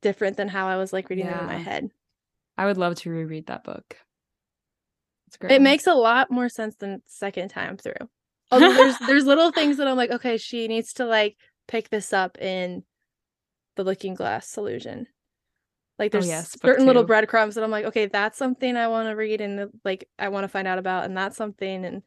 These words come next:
Speaker 2: <laughs> You're gonna come to the second book with a list and be like,
Speaker 1: Uh-huh,
Speaker 2: "Okay, I have
Speaker 1: uh-huh.
Speaker 2: an agenda." <laughs> Like, I know
Speaker 1: <laughs>
Speaker 2: you're a book, but let
Speaker 1: We
Speaker 2: me
Speaker 1: have
Speaker 2: start.
Speaker 1: a month, we have a month release. It's September twenty twenty-three.
Speaker 2: <gasps> Hey,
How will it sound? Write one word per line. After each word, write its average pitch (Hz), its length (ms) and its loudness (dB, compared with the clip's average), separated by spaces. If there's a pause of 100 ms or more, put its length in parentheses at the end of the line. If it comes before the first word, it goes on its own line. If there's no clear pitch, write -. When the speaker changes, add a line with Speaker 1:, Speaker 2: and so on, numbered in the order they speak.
(400)
Speaker 2:
<laughs> - 0 -
You're 262 360 8
gonna 277 200 6
come 240 240 6
to 254 80 4
the 214 120 4
second 202 360 0
book 185 280 2
with 190 140 0
a 180 60 2
list 170 400 -2
and 185 120 -2
be 170 100 -2
like, 156 180 0
Speaker 1:
Uh-huh, 247 360 8
Speaker 2:
"Okay, 180 160 4
I 233 200 8
have 381 180 10
Speaker 1:
uh-huh. - 60 4
Speaker 2:
an 262 100 6
agenda." 190 760 0 (140)
<laughs> - 60 2
Like, 254 140 6
I 262 80 8
know 294 140 8
Speaker 1:
<laughs> 359 100 0
Speaker 2:
you're 277 160 2
a 240 60 0
book, 202 320 -2 (540)
but - 140 -2
let 277 120 8
Speaker 1:
We 302 60 8
Speaker 2:
me 330 40 6
Speaker 1:
have 330 260 10
Speaker 2:
start. 403 180 8
Speaker 1:
a - 20 4
month, 330 400 4
we 294 120 -2
have 339 200 2
a 370 100 2
month 330 300 -4
release. 262 320 -4
It's 233 140 -8
September 269 480 -2
twenty 294 260 -4
twenty-three. 269 680 -2
Speaker 2:
<gasps> - 40 -20 (420)
Hey, 233 1080 -2